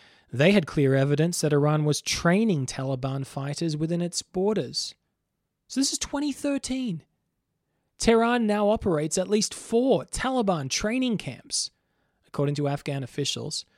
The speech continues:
and Mister Abdullah, the Taliban commander. They are in the Iranian cities of Tehran, Mashhad, Zahedan, and, the, and in the province of Kerman. At the beginning, quoting now the source,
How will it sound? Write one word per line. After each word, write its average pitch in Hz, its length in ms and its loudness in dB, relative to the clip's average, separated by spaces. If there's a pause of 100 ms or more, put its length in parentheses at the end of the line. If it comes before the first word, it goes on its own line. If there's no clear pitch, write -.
(500)
and 131 140 -2
Mister 143 300 -2
Abdullah, 123 320 -2
the 135 100 -2
Taliban 143 460 -2
commander. 151 480 -6 (440)
They 165 240 6
are 175 80 6
in 151 100 2
the 139 160 -2
Iranian 143 540 2
cities 151 400 -2
of 120 100 -4
Tehran, 151 580 0
Mashhad, 165 640 -2 (280)
Zahedan, 165 720 2 (200)
and, 135 160 -4
the, 127 100 -6 (220)
and 131 240 -4
in 156 140 2
the 143 80 0
province 143 400 -2
of 135 140 -6
Kerman. 131 480 -6 (1000)
At 202 160 2
the 220 60 -10
beginning, 170 640 0 (100)
quoting 156 420 0
now 123 220 -8
the 120 80 -10
source, 156 480 -2